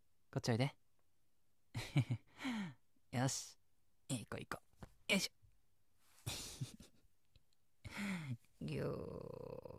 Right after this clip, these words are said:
疲れた？大丈夫？よしよし。<laughs>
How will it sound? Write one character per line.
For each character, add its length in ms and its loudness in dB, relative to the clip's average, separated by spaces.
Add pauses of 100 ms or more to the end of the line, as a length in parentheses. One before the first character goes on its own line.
(3000)
疲 220 0
れ 80 2
た？ 240 -2 (1200)
大 160 4
丈 140 0
夫？ 120 -4 (1500)
よ 80 4
し 180 -2
よ 40 -2
し。 180 -10 (600)
<laughs> 320 -12